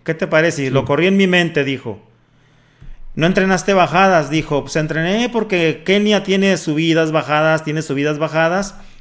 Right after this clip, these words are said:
Speaker 1: quiero estar preparado". Y bueno, y luego le preguntaron, este, "¿Crees poder el, romper el récord de, eh, Geoffrey Mutai?". Dijo,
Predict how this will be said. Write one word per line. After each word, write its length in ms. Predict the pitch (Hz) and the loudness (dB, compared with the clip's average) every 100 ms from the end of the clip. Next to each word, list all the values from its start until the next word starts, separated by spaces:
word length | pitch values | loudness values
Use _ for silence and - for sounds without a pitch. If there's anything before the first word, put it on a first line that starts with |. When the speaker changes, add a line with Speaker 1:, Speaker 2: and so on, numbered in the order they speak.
| - | -6
Speaker 1:
quiero 160 | 143 | -4
estar 240 | 147 143 143 | -2 -4 -4
preparado". 720 | 135 135 131 180 208 233 233 - _ _ _ _ _ _ | -4 -2 0 2 0 -2 -8 -18 _ _ _ _ _ _
Y 100 | 123 | -8
bueno, 260 | 120 139 131 | -2 -2 -2
y 40 | |
luego 200 | 127 147 | -2 -2
le 140 | 151 143 | -2 -2
preguntaron, 800 | 135 127 131 123 139 127 113 - - _ | -4 -4 -4 0 0 2 -2 -8 -20 _
este, 760 | 135 131 127 - 131 123 120 | -6 -4 -4 -6 -6 -4 -6
"¿Crees 300 | - 151 185 | 0 2 2
poder 300 | 196 156 147 | 0 -2 0
el, 260 | 160 156 151 | 0 -2 -4
romper 380 | 135 127 135 143 | -4 -4 -2 -2
el 120 | 143 | 0
récord 520 | 135 139 139 147 131 113 | 0 -2 0 -2 -2 -4
de, 480 | 123 123 123 120 - | -2 0 0 -4 -8
eh, 260 | - 117 113 | -6 -4 -2
Geoffrey 280 | 147 151 | -2 -2
Mutai?". 420 | 147 139 170 185 185 | -2 0 0 0 0
Dijo, 460 | 165 147 123 - | -2 0 -4 -4